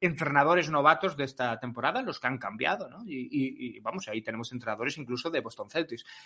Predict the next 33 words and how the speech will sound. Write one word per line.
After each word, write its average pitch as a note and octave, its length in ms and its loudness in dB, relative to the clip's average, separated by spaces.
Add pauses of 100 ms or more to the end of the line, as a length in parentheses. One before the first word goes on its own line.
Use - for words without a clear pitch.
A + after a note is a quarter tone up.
(120)
Pues D3 200 0
los D3 200 6
general F3 300 12
managers E3+ 380 10
dicen E3 180 2
que E3 80 2
el D#3 60 6
mayor D3 320 6
impacto D#3 760 6
de C3 360 0
entrenadores C3+ 580 2
jóvenes D3 420 4 (280)
lo C#3+ 260 6
va E3+ 320 12
a D#3+ 60 12
dar D#3+ 400 10
Darvin C#3+ 440 6
Ham. F3 280 6
Es, C3 240 -6
es C3+ 240 -2
la C#3 80 6
votación, B2+ 420 0
la B2 80 0
ganó B2+ 240 0
con, C3 400 -6
con C#3+ 180 0
muchos E3+ 300 0
votos D#3 260 -4
de C3 60 -2
diferencia, A#2 460 -8
¿no? E3 80 -16
Darvin C#3+ 340 0
Ham D3 220 0